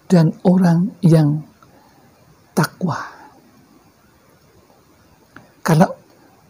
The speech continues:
label-label itulah yang akan disenangi oleh Allah, akan dicintai oleh Allah, dan akan dikabulkan semua doanya. Maka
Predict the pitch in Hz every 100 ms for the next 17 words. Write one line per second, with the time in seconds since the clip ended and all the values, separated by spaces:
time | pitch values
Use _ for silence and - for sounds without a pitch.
0 | - 175 175 185 170 156 160 151 - 170
1 | 165 151 151 160 - 247 160 254 196 -
2 | 160 156 165 196 190 196 196 196 170 -
3 | 170 196 - - _ _ _ - - 175
4 | 175 - 208 196 170 160 190 165 208 190
5 | - - 202 185 196 - 220 196 170 156
6 | 156 151 - 190 135 135 - _ _ _
7 | _ _ _ _ _ _ _ - - -
8 | - - 151 139 156 160 170 180